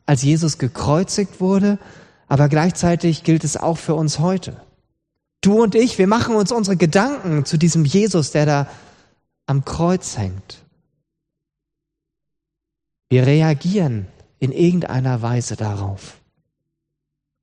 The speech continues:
Unsere menschliche Einschätzung und Wahrnehmung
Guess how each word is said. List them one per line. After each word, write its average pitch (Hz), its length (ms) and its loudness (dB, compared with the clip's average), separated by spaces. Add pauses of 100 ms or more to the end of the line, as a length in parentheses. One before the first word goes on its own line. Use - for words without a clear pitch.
(120)
Unsere 190 300 2
menschliche 175 540 2
Einschätzung 180 640 0
und 135 200 0
Wahrnehmung 156 640 2